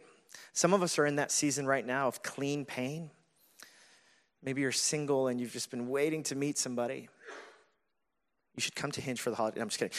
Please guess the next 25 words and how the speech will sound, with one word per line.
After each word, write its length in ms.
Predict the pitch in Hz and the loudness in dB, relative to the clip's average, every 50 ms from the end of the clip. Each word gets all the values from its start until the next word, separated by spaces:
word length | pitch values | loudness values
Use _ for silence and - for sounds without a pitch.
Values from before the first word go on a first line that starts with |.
| - - - | -4 6 12
Um, 360 | 165 160 156 151 147 135 120 | 12 12 12 12 10 6 10
but 260 | 156 147 131 - - 127 120 - - - - - - - - - - - - - - _ _ _ _ _ _ _ - _ - _ _ _ _ _ - | 10 10 10 10 4 -8 -14 -14 -18 -20 -20 -20 -20 -20 -20 -20 -20 -20 -20 -20 -20 _ _ _ _ _ _ _ -20 _ -20 _ _ _ _ _ -8
maybe 120 | 143 143 | -2 2
you're 100 | 160 160 | 2 4
someone, 640 | 143 - - 160 151 156 156 151 147 143 135 120 98 - - _ _ _ _ _ _ _ _ _ - | 4 4 2 2 4 4 4 2 2 0 -2 -6 -8 -14 -20 _ _ _ _ _ _ _ _ _ -6
you're 160 | 143 135 139 | 0 0 0
in 200 | - 147 156 165 | 2 2 2 2
a 60 | 180 | 4
relationship 800 | 156 143 127 123 120 117 - - 127 117 - - 131 120 110 - - | 4 4 6 6 6 4 4 0 -4 -4 -2 0 0 0 0 0 0
or 100 | 123 127 | 2 4
you're, 240 | 131 131 127 123 - - | 4 4 4 2 0 0
you're 140 | 135 135 | -2 -2
married, 600 | 127 123 127 127 131 139 139 135 131 120 113 117 - _ _ _ - - - - _ _ _ _ _ _ _ | 0 0 2 2 4 4 2 2 0 0 -2 -6 -12 _ _ _ -20 -20 -20 -20 _ _ _ _ _ _ _
going 140 | - 143 139 | -2 -2 0
through 140 | - 151 139 | 2 0 0
a 40 | 120 | 2
season 360 | - - 147 143 131 139 135 | 2 2 2 2 2 0 -2
of 80 | 117 | -2
infertility, 680 | 131 - 131 - - 135 - - - 139 127 131 127 123 | -2 -6 -6 -4 -6 -4 -2 -2 -2 0 0 0 0 0
and 80 | 123 123 | -2 -4
you're 80 | 120 | -6
just 380 | - 143 - - - - - - _ _ _ _ _ _ _ _ _ - | -6 -4 -4 -4 -4 -4 -6 -16 _ _ _ _ _ _ _ _ _ -6
waiting, 500 | 123 123 127 127 117 120 113 107 104 - - - _ _ _ _ _ _ _ _ _ _ _ _ _ _ _ _ _ _ _ _ _ _ _ - | 2 4 4 4 4 2 -2 -4 -8 -12 -18 -20 _ _ _ _ _ _ _ _ _ _ _ _ _ _ _ _ _ _ _ _ _ _ _ 0
hoping, 320 | - 147 139 - 113 101 92 | 2 2 2 2 0 -4 -4
praying. 380 | - - 135 113 104 95 87 | 0 2 2 2 2 -4 -8